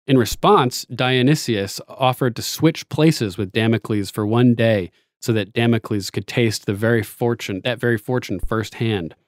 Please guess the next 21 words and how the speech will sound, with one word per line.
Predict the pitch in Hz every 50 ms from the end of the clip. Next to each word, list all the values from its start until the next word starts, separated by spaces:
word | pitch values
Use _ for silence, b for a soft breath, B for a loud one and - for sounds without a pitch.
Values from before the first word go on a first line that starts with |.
| _ _ _ _ _ _ _ _ _ _ _ -
Damocles | 127 127 127 123 - - 120 110 -
quickly | - - 170 156 - 139 127 113 104 104
and | 104 113 -
eagerly | - 147 143 135 123 117 113 101
accepted | 92 - - - 117 107 - 113 101
the | 110
king's | 104 - - 107 98 92
proposal, | - - 101 - - 101 101 101 - - 85 80 - _ _ _ _ _ _ _ _ _ -
and | 139 123
he | 123
sat | 113 - 147 139 139
on | 135 127
the, | 117 113
th-, | - - 120 -
the | - 127
king's | - - 135 127 117 -
throne, | - 123 117 107 98 92 87
surrounded | - - 120 117 117 120 117 117 110 104
by | 113 104
countless | 104 - - 131 120 107 117 104 - -
luxuries. | - 110 107 98 - - 104 95 90 85 82 -